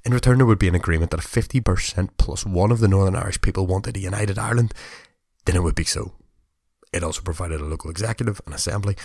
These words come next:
devolved power to Stormont, where the people of Northern Ireland would be able to make local decisions that affected local people. Though, as you may or may not know, that recently collapsed, and we have had no effective government for about a year and a half.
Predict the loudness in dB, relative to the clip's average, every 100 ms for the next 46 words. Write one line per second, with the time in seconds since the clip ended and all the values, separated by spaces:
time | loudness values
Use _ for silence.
0 | -6 -4 -2 -2 0 2 0 0 -2 0
1 | 0 0 -2 -2 -2 -2 0 2 4 4
2 | 4 4 4 2 2 2 0 -4 -8 -6
3 | -4 -4 -6 -2 0 0 0 0 0 -2
4 | -4 -4 -12 -10 -6 -4 -4 -4 -4 -6
5 | -4 -2 -2 -2 -4 -4 -6 -10 -16 -20
6 | -20 -20 -20 -20 -20 _ _ 0 2 4
7 | 2 -8 _ _ -8 -4 -2 -4 -8 -12
8 | -6 -2 0 2 2 2 4 4 2 0
9 | 0 2 4 2 2 0 -2 -4 -6 -8
10 | -8 -10 -4 0 2 2 0 -2 -2 -4
11 | -6 -4 -2 -2 -2 -6 -6 -4 -2 0
12 | 0 0 -4 -14 _ -6 -6 -6 -6 -2
13 | -2 -2 -6 -8 -10 -12 -20